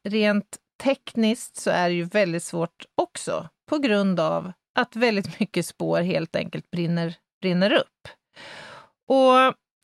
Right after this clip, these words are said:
undersökning av de här platserna kriminaltekniskt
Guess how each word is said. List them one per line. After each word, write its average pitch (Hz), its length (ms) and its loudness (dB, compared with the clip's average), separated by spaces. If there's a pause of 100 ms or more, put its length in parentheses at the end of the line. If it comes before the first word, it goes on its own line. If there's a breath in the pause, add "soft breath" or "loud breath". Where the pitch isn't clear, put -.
(180)
undersökning 269 640 2
av 226 120 4
de 226 120 6
här 202 80 4
platserna 180 760 0
kriminaltekniskt 190 920 -2